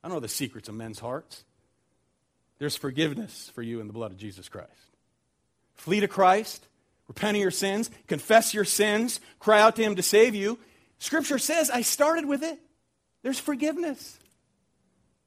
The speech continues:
There's salvation. So flee from it. Cry out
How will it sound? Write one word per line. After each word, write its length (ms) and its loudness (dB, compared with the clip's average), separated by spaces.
There's 140 -6
salvation. 760 -2
So 140 -2
flee 280 2
from 240 0
it. 160 -8
Cry 300 0
out 280 -2